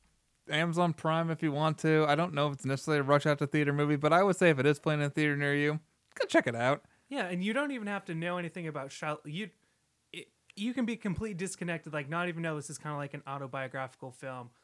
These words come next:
Speaker 2: about his life. It still works whether you know who he is or not. Like, this movie is just good.
Speaker 1: It's just good rehab for all of us, I think.
Speaker 2: Yeah.
Speaker 1: <laughs> I don't know. But, uh, yeah, I enjoyed myself. Glad to hear you enjoyed it. Um,
Speaker 2: It's a movie that's gonna stick with you after leaving.
Speaker 1: I,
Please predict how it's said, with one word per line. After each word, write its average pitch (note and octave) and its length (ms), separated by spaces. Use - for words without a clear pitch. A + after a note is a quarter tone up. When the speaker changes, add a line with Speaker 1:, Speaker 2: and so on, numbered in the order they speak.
Speaker 2:
about C#3 340
his C3 180
life. C3 420
It F3 160
still G3+ 320
works D3+ 320
whether D#3 200
you C#3 140
know C#3+ 220
who D3 160
he C#3+ 100
is C#3 180
or A2+ 80
not. A2+ 300
Like, C#3+ 140
this F#3 160
movie F3 320
is B2 80
just - 220
good. B2 240
Speaker 1:
It's - 100
just F3 200
good F#3 140
rehab C#3+ 360
for A2+ 100
all A#2 180
of G2+ 120
us, A2+ 160
I A2+ 40
think. A2 320
Speaker 2:
Yeah. C4+ 200
Speaker 1:
<laughs> F#3 200
I C3 100
don't B2+ 120
know. A#2 180
But, D#3+ 120
uh, F3 40
yeah, D#3+ 240
I D#3+ 100
enjoyed F#3 300
myself. F3+ 480
Glad F#3 260
to F3 60
hear E3+ 160
you D#3 180
enjoyed D#3 360
it. D#3+ 160
Um, E3+ 440
Speaker 2:
It's D#3+ 100
a F3 60
movie G#3 240
that's G#3 180
gonna F3 180
stick - 480
with C3+ 220
you A#2 180
after B2 400
leaving. A2 260
Speaker 1:
I, D3 140